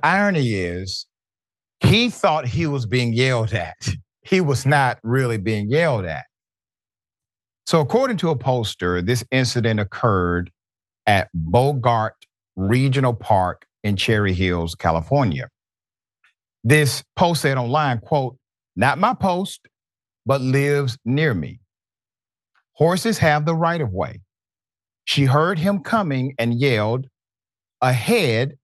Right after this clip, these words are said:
to slow down horses. Kinda like when I'm cycling. I also yell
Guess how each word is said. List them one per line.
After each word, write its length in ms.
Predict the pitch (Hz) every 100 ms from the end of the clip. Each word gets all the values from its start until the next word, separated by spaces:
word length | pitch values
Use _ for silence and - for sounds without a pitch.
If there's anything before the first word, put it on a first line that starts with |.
| -
to 140 | 202
slow 380 | - - 110 113
down 540 | 104 95 90 90 98 - _ -
horses. 1120 | 196 214 202 - - 123 101 87 82 - - _ _ _ _ _ _ _ _ _ _ - _
Kinda 260 | - 208 214
like 320 | 185 165 165
when 160 | - 135
I'm 160 | 131 131
cycling. 680 | - 151 147 101 78 104 - _ _ - -
I 60 | 101
also 460 | 101 127 127 180 180
yell 720 | 170 240 156 117 113 131